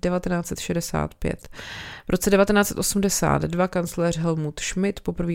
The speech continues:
označil masový vraždění Romů za genocidu a dá se říct, že ten boj za nějaký ukončení diskriminace ale jakoby pokračuje do dneška, že jo.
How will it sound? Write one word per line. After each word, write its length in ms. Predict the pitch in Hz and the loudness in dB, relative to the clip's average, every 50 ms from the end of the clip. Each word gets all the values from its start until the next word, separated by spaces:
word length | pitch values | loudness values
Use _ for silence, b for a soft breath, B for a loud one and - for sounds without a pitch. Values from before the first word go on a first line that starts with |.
| - - | -4 -4
označil 540 | - 170 170 170 170 170 - - 175 170 165 | -4 -4 -2 -2 -4 -4 -4 -4 -4 -2 -2
masový 420 | 160 160 156 - - 165 165 160 | -2 -4 -6 -6 -6 -6 -4 -4
vraždění 480 | 156 156 156 147 - 160 151 151 151 151 | -2 -2 -4 -4 -4 -4 -4 -2 -2 -2
Romů 240 | 151 151 147 147 147 | -2 -2 -4 -4 -4
za 140 | - 151 | -6 -6
genocidu 600 | 143 147 151 160 170 170 - - 170 160 160 160 - B B B B B B B B B B - | -4 -4 -4 -4 -4 -6 -8 -8 -6 -4 -4 -4 -6 B B B B B B B B B B -8
a 440 | 156 156 156 151 147 147 147 151 156 - - | -4 -2 0 0 0 0 -2 -4 -6 -8 -6
dá 160 | - 160 151 | -4 -2 -2
se 140 | 147 - 160 | -2 -2 -2
říct, 120 | 156 156 156 | -2 -2 -2
že 120 | 160 156 - - _ _ _ | -2 -4 -4 -6 _ _ _
ten 360 | - 160 156 156 151 147 - - | 0 2 2 2 0 -2 -6 -6
boj 460 | - 156 156 156 151 151 151 147 151 - - - - | -4 2 4 6 6 8 6 6 4 0 -6 -4 0
za 160 | 160 160 156 | 2 2 4
nějaký 320 | 156 147 143 - - - | 4 2 2 0 -2 -4
ukončení 460 | - - - - - - - 165 160 | -4 -4 -2 -2 -2 -2 0 0 2
diskriminace 720 | 147 143 - - - 160 143 143 143 143 139 139 - 147 143 | 2 2 0 0 -2 0 0 0 0 -2 -2 -4 -4 -4 -2
ale 220 | 147 151 147 143 | 0 0 0 0
jakoby 480 | 143 139 - - - 147 147 139 139 - - - - | 0 -2 -4 -4 -4 0 0 0 0 -2 -6 -12 -12
pokračuje 460 | - 147 - 156 147 - - - 160 | -12 -8 -6 -6 -6 -6 -6 -8 -6
do 100 | 147 147 | -4 -4
dneška, 400 | 151 - - - - - - 151 | -4 -6 -8 -10 -10 -10 -10 -10
že 100 | 151 - | -10 -12
jo. 120 | - - | -12 -14